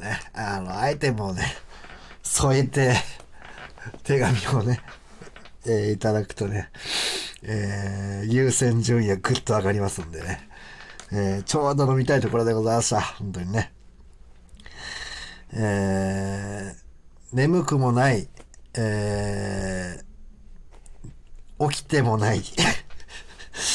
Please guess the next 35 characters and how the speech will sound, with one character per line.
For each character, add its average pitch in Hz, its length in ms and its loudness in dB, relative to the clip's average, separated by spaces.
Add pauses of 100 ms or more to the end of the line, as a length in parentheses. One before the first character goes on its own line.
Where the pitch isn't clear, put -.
(280)
ち - 180 2
ょ 190 320 2
う - 20 -4
ど、 160 320 2 (1080)
ブ 151 100 -2
ラ 151 140 0
ッ 147 40 -12 (160)
ク - 160 -2
で 131 120 2
も 120 100 -2
な 170 140 4
い、 185 120 2 (520)
微 113 220 -4
糖 139 260 2
の 139 120 6
時 120 140 2
間 131 160 4
で 131 100 4
し - 80 0
た。 110 300 2
ち - 120 -6
ょ 98 40 -2
う 98 40 -2
ど。 98 220 -4 (520)
あ 110 80 -6
り 127 80 2
が 139 120 4
と 123 100 2
う - 20 4
ご 120 100 4
ざ 120 80 6
い - 20 6
ま 120 160 6
す。 - 360 0 (180)
ね。 110 240 0